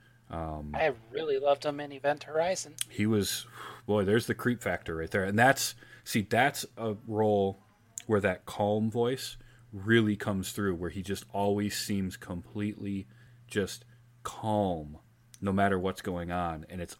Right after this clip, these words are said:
Speaker 1: unsettling. <sighs> All right. Um, I'm gonna mark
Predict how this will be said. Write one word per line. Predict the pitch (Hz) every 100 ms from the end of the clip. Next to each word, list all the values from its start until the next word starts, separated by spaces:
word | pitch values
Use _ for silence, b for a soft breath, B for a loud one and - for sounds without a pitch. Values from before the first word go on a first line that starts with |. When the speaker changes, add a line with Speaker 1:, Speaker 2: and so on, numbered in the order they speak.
| -
Speaker 1:
unsettling. | 113 101 92 - 101 87 76 69 - - - - - - - - - - B B B B B _ -
<sighs> |
All | 220 185 110 - - - - - - 160
right. | 101 127 -
Um, | 113 117 117 113 B B - _ - - _ -
I'm | 92
gonna | 85 82 - - - -
mark | -